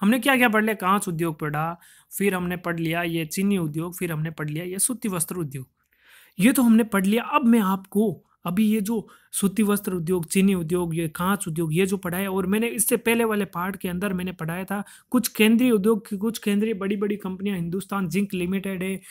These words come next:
हिंदुस्तान कॉपर लिमिटेड है, वो कहाँ-कहाँ पर, राजस्थान के अंदर कहाँ पर उनके केंद्र स्थापित किए गए हैं, उनके बारे में मैंने बताया था। अब मैं उनके थोड़े बात आपको मैं क्वेश्चन पूछता हूँ, लेकिन मैं जो कंपनियों के नाम पर बताए थे ना, वो मैं आपको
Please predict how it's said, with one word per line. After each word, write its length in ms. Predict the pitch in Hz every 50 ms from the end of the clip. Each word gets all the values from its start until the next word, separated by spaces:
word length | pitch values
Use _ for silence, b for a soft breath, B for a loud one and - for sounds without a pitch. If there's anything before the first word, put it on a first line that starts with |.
| B B B 185
हिंदुस्तान 480 | 185 175 190 196 - - 202 196 185
कॉपर 260 | 175 202 202 208 214
लिमिटेड 360 | 202 190 190 190 196 202 196 196
है, 60 | 196
वो 320 | - 233 214 214 247 240
कहाँ-कहाँ 540 | 240 208 202 208 220 214 - 214 208 208 202 -
पर, 80 | 214
राजस्थान 460 | 180 175 170 175 175 - 202 208 214 202
के 80 | 208
अंदर 200 | 196 196 202 190
कहाँ 200 | - 180 175 185
पर 220 | 185 - 202 196 185 b b b b b -
उनके 240 | 185 190 185 202
केंद्र 340 | 180 - 208 208 208 208 196
स्थापित 320 | 180 190 - 185 196 180 180
किए 180 | - 196 190
गए 60 | 185
हैं, 80 | 196 190
उनके 280 | 190 196 208 202 233 214
बारे 200 | 196 190 180 180
में 60 | 175
मैंने 160 | 170 165 170
बताया 280 | 165 156 - 143 131 127
था। 160 | - - _ -
अब 80 | 247 233
मैं 140 | 240 240
उनके 320 | 226 220 214 233 233 226 220 B B B _ -
थोड़े 160 | 220 226 240
बात 220 | 226 226 214 208 214
आपको 240 | 190 190 190 -
मैं 160 | 190 196 196 165
क्वेश्चन 260 | - 190 - 220 196
पूछता 220 | - 202 190 220
हूँ, 280 | 214 226 220 226 220 214
लेकिन 340 | 208 196 208 220 220 240 240
मैं 180 | 254 254 247 247 - b b b b b b _
जो 460 | 190 214 254 254 254 233 226 - - _ -
कंपनियों 360 | 208 220 214 247 240 277 285
के 80 | 269 262
नाम 160 | 262 262 247
पर 80 | 254
बताए 360 | 240 220 208 208 208 220 233 220
थे 100 | 226 220
ना, 100 | 214 196
वो 200 | 170 180 202 220
मैं 100 | 226 208
आपको 360 | 196 196 - 220 202 196